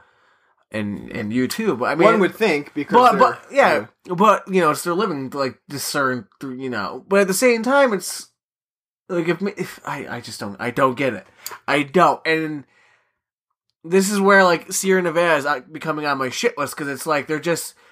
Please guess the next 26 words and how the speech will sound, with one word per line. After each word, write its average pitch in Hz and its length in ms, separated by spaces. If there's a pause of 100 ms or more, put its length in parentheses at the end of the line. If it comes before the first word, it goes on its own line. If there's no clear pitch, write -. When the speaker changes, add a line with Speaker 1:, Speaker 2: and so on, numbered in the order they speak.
Speaker 1:
they're 180 100
doing 233 200
what 247 140
Sam 254 360
Adams 185 380
does. 123 220
They're 139 80
taking 190 420
the 147 80
same 214 500
fucking 220 500
thing 156 560
and 160 220
repackaging 190 720
it 135 240
with 143 120
something 156 340
slightly 247 480
different 190 540
to 151 80
kind 170 300
of 151 120 (340)
barely 214 680
change 208 460
the 185 80
formula 143 880